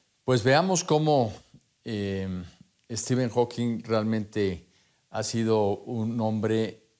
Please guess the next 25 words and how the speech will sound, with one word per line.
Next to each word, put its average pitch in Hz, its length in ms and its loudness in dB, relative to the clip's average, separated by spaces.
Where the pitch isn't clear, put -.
vital 120 800 -2
para 90 460 -8
la 107 200 -8
humanidad. 98 600 -6
Y 139 100 0
lo 143 240 6
hizo 208 540 -2
en 127 240 -2
medio 165 340 2
de 147 80 0
una 147 540 -4
discapacidad 110 1000 -4
tremenda 123 920 0
por 104 180 -4
una 107 500 -4
enfermedad 110 800 -4
que 117 140 0
le 107 220 0
paralizó 107 560 -2
literalmente 107 680 -4
todo 104 240 -2
el 95 80 -8
cuerpo. 92 400 -10
No 120 100 -2
obstante 143 720 0